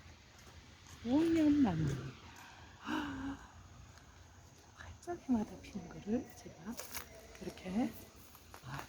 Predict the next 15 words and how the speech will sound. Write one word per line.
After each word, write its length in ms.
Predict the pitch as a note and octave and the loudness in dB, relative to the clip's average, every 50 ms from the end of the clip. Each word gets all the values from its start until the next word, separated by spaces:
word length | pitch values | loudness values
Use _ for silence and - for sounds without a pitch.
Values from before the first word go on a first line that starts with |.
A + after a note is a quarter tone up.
| - - | -14 -12
찍고 300 | - C4+ B3+ - A#3 G3+ | -10 -10 -6 -4 -4 -4
있습니다. 760 | - - - F#3 D3+ C#3+ C3+ - D3 C3+ C3 C3 C3 C3 D3 | -4 -4 -6 -4 -4 -4 -4 -4 -6 -6 -6 -6 -8 -8 -10
올해도, 640 | E3+ D#3 - E3 D3+ - B2+ C3 D3 F#3+ C4 F4 - - - - - - - - - - - | -10 -10 -10 -10 -10 -10 -10 -10 -6 -4 -4 -4 -4 -6 -12 -20 -20 -20 -20 -20 -20 -4 -2
이천이 480 | A#3+ A#3+ - - - B3 A#3+ A#3 A3 | -2 -2 0 0 4 8 8 8 8
년도 560 | G3 F#3 F3 E3 D3+ D3 D3+ E3 A3+ D#4 G4+ G#4 - - - - - - - - - - - - - - | 6 4 2 0 0 -2 2 2 4 4 4 2 -4 -12 -16 -16 -16 -16 -16 -18 -18 -18 -16 -14 -12 -8
<laughs> 640 | - A#3+ A3+ A3 G#3+ - A3+ A3+ - G3 E3+ E3+ E3+ E3+ - - - - - - - - E4+ E4+ - - - - - - - - - - - - - - - - - - - - - - - - - D#2+ - - - - - - - - - - - - - - - - - - - - - - - - - | -6 -4 -4 -4 2 6 6 6 6 6 2 2 2 4 4 4 2 4 2 4 4 2 2 0 -2 -2 -4 -4 -6 -10 -14 -16 -14 -16 -14 -14 -14 -16 -16 -16 -16 -16 -16 -18 -18 -20 -20 -18 -18 -18 -16 -16 -16 -14 -14 -14 -14 -16 -18 -18 -18 -18 -18 -18 -18 -20 -18 -18 -18 -18 -18 -18 -18 -18 -16
사월, 640 | - - - - - F#3+ G3 F#3+ G3 G#3 C4 F#4 - - - - - - - - - - - - | -16 -14 -12 -6 -2 2 4 4 6 6 4 4 2 0 -2 -2 -2 -4 -8 -12 -10 -10 -10 -8
삼월 400 | - - - C4 C4 C4 B3+ B3 | -8 2 6 6 6 8 6 4
이십팔 440 | G#3+ - - - - - - - - | 4 2 2 -2 0 0 4 6 6
일 240 | - F#3+ B3 - - - - - - - - - - - - - - - - - | 8 8 6 4 4 2 0 0 -2 -2 -2 -2 -2 -2 -2 -2 -2 -2 -2 0
목련 520 | F#3 F3 F3 G3 F#3+ G#3 A#3 B3+ B3 - - | 2 2 4 4 6 6 8 8 6 4 2
나무. 200 | - - - - - - - - - - - - - - - | -2 -6 -8 -10 -12 -14 -14 -14 -14 -14 -10 -6 -6 -4 -4
아, 400 | E3+ F3+ F#3+ G#3 G#3+ A3+ A#3 A#3+ A#3+ A#3+ | -2 0 0 2 2 2 2 0 0 0
너무 320 | A#3 G3+ E3+ E3 E3 G#3+ | 2 2 2 4 4 4
이쁩니다. 680 | A#3 A#3+ - F#3+ F3 E3+ D#3+ D#3+ D3 D#3 D3 D3 D3 C#3 | 4 4 2 0 0 2 2 2 2 0 0 0 -2 -4